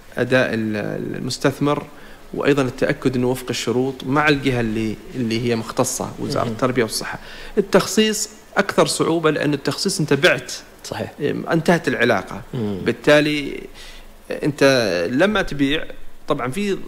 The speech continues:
Speaker 1: شروط وفي ضوابط، وممكن تعمل لك في مجلس الإدارة. يعني في، في كثير من الوسائل والطرق للمحافظة على مسار هدف التخصيص.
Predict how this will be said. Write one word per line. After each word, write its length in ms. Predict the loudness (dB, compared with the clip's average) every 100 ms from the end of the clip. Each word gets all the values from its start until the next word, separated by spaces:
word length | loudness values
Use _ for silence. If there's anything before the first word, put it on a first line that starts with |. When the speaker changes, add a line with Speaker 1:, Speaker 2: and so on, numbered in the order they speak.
| -8
Speaker 1:
شروط 440 | -2 0 0 0
وفي 200 | 0 0
ضوابط، 500 | 2 4 4 4 0
وممكن 420 | 0 -2 0 0
تعمل 340 | 2 4 4 2
لك 120 | -2
في 140 | -2
مجلس 340 | -2 -2 -4 -4
الإدارة. 560 | -2 2 4 4 2
يعني 280 | 0 0 2
في، 380 | 0 0 0 -4
في 160 | -4 0
كثير 320 | 2 4 4
من 180 | 2 0
الوسائل 600 | 0 2 4 4 2 -4
والطرق 440 | -8 0 2 2 -4 -18 -18 -2
للمحافظة 680 | 2 2 4 4 6 4 4
على 420 | 4 4 2 0 -4 -16 -16 -2
مسار 540 | 0 4 6 6 4 0
هدف 340 | 2 2 2
التخصيص. 600 | -2 -4 -4 -4 -4 -6